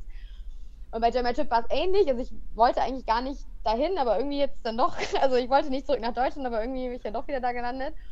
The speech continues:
Und dann war Corona. Und wir waren eigentlich immer im Office in Hamburg, sind im Homeoffice gelandet, so wie ich glaub, wahrscheinlich alle, die gerade zuhören, irgendwie, es sei denn, man ist in einem der, ja, Berufe, die quasi nicht Homeoffice machen können. Und ja, dann,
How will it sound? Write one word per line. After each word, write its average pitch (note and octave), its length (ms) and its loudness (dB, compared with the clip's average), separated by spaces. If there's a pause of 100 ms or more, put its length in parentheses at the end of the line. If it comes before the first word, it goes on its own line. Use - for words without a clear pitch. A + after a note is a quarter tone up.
(380)
Und B3 160 -2
dann A#3+ 100 -2
war B3+ 200 0
Corona. G#3+ 460 -4 (340)
Und A3+ 500 2
wir A3+ 120 -2
waren A3 140 0
eigentlich C#4+ 200 -4
immer C4 120 -4
im G#3+ 60 -6
Office C4+ 480 -6
in A#3+ 180 -6
Hamburg, C4 400 -6 (1080)
sind A#3 140 -4
im A#3 80 -4
Homeoffice C#4+ 360 -4
gelandet, C#4 400 -6
so A#3 100 -8
wie A3+ 80 -10
ich A#3 60 -10
glaub, G#3+ 160 -6 (440)
wahrscheinlich - 320 -10
alle, B3+ 140 -6
die B3 100 -8
gerade A3 240 -4
zuhören, C#4 560 -4
irgendwie, C4 380 -6
es - 60 -10
sei A3+ 100 -4
denn, A#3 140 -6
man G#3+ 140 -8
ist - 180 -8
in G#3+ 140 -8
einem G#3+ 360 -6
der, G3 360 -4
ja, F3+ 140 -8 (180)
Berufe, A3 300 -2
die G3 160 -4
quasi G3 280 -2
nicht F#3+ 240 -2
Homeoffice G#3 320 -2
machen F#3+ 160 0
können. A#3 380 -2 (960)
Und D#4 180 0
ja, E4+ 240 2
dann, B3 380 4